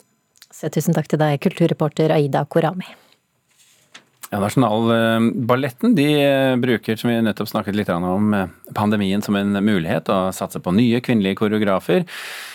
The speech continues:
Speaker 2: I kveld så slipper de to verdenspremierer digitalt, og disse skal da bli liggende tilgjengelig gratis til over, eh, påske. Så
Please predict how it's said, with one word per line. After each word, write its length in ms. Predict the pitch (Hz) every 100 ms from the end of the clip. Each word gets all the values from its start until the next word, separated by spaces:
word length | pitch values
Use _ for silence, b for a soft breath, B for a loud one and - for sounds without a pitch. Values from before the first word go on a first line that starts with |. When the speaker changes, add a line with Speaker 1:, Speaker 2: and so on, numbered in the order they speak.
| B
Speaker 2:
I 100 | - 101
kveld 260 | 110 117
så 160 | 120 107
slipper 300 | 101 95 98
de 280 | 98 98 98
to 340 | - 240 254
verdenspremierer 800 | 123 110 104 - 107 104 98 101
digitalt, 500 | 98 101 98 90 87
og 60 | 92
disse 500 | 95 - 90 87 87
skal 260 | 92 90 87
da 220 | 78 80
bli 140 | 87 87
liggende 720 | 90 73 76 85 85 85 85
tilgjengelig 440 | 87 78 73 82
gratis 440 | 76 - 82 -
til 160 | - 87
over, 200 | 76 82
eh, 380 | 90 95 87 85
påske. 480 | 90 80 - 85 87
Så 300 | 95 95